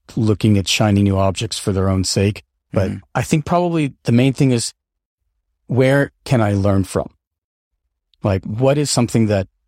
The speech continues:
Speaker 1: I don't know much about, but I'd really like to, or that it should be, it should be somehow valuable to understand something.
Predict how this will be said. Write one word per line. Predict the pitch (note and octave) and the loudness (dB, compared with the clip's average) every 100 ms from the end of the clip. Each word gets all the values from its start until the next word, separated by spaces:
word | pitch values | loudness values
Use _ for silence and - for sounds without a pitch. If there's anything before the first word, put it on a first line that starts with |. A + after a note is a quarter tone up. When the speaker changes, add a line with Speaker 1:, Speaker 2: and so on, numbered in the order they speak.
| _ | _
Speaker 1:
I | G#2 A2 A2 G2 | -2 0 -2 -4
don't | - B2+ B2 | 0 0 0
know | B2+ A2 G#2 G#2 G2+ - _ _ _ _ _ _ _ | 0 2 2 0 -2 -4 _ _ _ _ _ _ _
much | A#2 G#2+ A2+ | -2 0 -2
about, | G2+ G#2+ G#2 - _ _ _ _ _ _ - | 0 0 0 -2 _ _ _ _ _ _ -2
but | G#2 | -2
I'd | G2 F#2+ | -2 0
really | G#2+ G#2+ G2+ | 0 2 2
like | G#2 A2 - | 0 -2 0
to, | C3 C3 - _ _ _ | 2 2 0 _ _ _
or | C3+ G#2 | -2 0
that | G#2 G2+ | 2 0
it | G2 | 0
should | - A#2+ G2+ | 0 0 0
be, | G#2 G2+ G2 G2 - | 0 2 0 -2 -4
it | - | -4
should | - B2+ | -2 0
be | A#2 | -2
somehow | - B2+ A2+ G#2 F#2+ | 0 0 2 0 -2
valuable | - D3+ G#2 G2 G2+ G2 F2+ | -6 -2 0 0 -2 -4 -4
to | - F#2+ - | -4 -4 -2
understand | G#2+ G2 - G2 F#2+ | -2 -2 -2 -2 0
something. | - F#2 - - | -2 -6 -8 -10